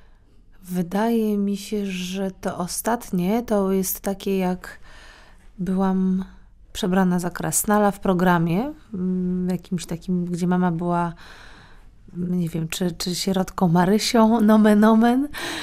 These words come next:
czy, y, wiesz, y, to, to był jakiś program muzyczny. Ja byłam po prostu jednym ze statystujących dzieci. I pamiętam to, bo mi, jak mi odrywali brodę, to, to, to, to, wiesz, to mnie za-,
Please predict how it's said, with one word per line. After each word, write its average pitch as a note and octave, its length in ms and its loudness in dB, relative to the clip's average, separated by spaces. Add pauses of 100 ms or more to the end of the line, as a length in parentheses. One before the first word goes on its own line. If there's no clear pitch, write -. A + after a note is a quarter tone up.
(200)
czy, G3+ 160 0
y, G3+ 760 2
wiesz, F#3 360 -2
y, G#3 220 -2 (880)
to, C4+ 160 2
to D4 100 4
był D#4 100 6
jakiś D#4 180 -2
program G3 380 6
muzyczny. E3 520 -2
Ja B3 140 2
byłam C4+ 280 4
po A#3+ 240 -8
prostu A#3+ 260 -4
jednym B3 460 0 (280)
ze A3+ 100 0
statystujących A#3 880 0
dzieci. G3+ 580 0 (420)
I G3+ 100 -6
pamiętam B3+ 400 0
to, B3 100 0
bo A3+ 100 -2
mi, A3+ 120 2
jak A3 160 -2
mi G#3+ 120 0
odrywali G3 380 0
brodę, G#3 340 0
to, F#3+ 280 -2
to, F#3 440 -4 (240)
to, F#3 160 -8
to, F3+ 200 -12
wiesz, E3 200 -10
to F#3+ 100 -8
mnie G3 140 -4
za-, G#3 140 -8